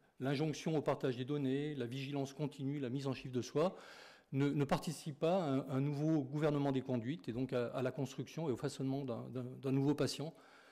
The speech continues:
dans le cadre de cette médecine. Donc ça, c'est une question qu'on sera amené à aborder demain, euh, cette question et d'autres. Euh, et donc, euh, c'est au cours de la session trois qui portera sur le renouvellement de la relation patient-médecin. Alors,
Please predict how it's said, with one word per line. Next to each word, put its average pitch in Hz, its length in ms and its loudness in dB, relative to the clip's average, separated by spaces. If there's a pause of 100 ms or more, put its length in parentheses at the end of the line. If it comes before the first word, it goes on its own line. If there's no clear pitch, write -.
(120)
dans 131 80 0
le 123 100 0
cadre 131 180 -2
de 123 60 -4
cette - 200 -6
médecine. 123 400 -8 (120)
Donc 117 100 -12
ça, 190 120 2
c'est 165 220 -6
une 151 200 2
question 165 280 -2
qu'on 135 120 0
sera 135 420 2
amené 131 320 2
à 117 40 4
aborder 123 260 2
demain, 131 320 4 (640)
euh, 117 380 -2
cette - 220 -4
question 131 280 0
et 120 40 0
d'autres. 139 360 2 (460)
Euh, 123 160 -8
et 117 80 -6
donc, 156 300 -4
euh, 127 180 6
c'est 170 160 -2
au - 120 -2
cours 180 140 6
de 156 60 8
la 147 60 8
session 135 340 0
trois 139 340 2
qui - 160 -6
portera 151 380 0
sur 156 220 -4
le 131 80 4
renouvellement 151 580 2
de 160 60 -4
la 127 60 0
relation 117 400 -6
patient-médecin. 120 640 -12 (2500)
Alors, 156 380 6